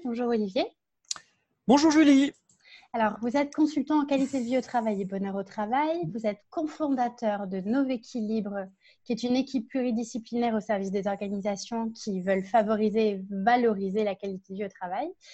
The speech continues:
Speaker 1: Et vous êtes aussi auteur du site la Q V T point F R ainsi que le site les verbes du bonheur point F R. Alors, je suis ravie de m'entretenir avec vous aujourd'hui sur ce podcast pour parler d'une notion, euh,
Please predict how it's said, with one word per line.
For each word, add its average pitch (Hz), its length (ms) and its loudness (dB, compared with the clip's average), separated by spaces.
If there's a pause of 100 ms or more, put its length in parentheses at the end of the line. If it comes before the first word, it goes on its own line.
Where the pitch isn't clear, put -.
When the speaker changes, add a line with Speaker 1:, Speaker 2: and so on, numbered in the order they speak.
(340)
Speaker 1:
Et 226 60 -6
vous 233 140 0
êtes 240 140 0
aussi 262 200 -2
auteur 277 380 0
du 233 160 -2
site 302 340 -4 (140)
la 240 180 4
Q 254 200 -8
V 233 120 0
T 226 260 -4
point 294 280 4
F - 100 -14
R 262 160 2 (140)
ainsi 240 400 -4
que 240 100 -4
le 196 140 -4
site 294 320 -6
les 208 180 0
verbes 247 320 0
du 185 160 -4
bonheur 214 380 -4 (180)
point 202 180 -2
F 185 120 -12
R. - 500 -20 (560)
Alors, 226 180 6
je 226 80 2
suis 226 240 -2
ravie 277 400 4
de 254 140 0
m'entretenir 226 640 0
avec 202 260 0
vous 233 160 -2
aujourd'hui 226 720 -2
sur 226 260 -12
ce - 120 -8
podcast 226 640 -4
pour 226 160 -8
parler 240 280 0
d'une 233 240 2
notion, 302 560 4 (560)
euh, 202 520 0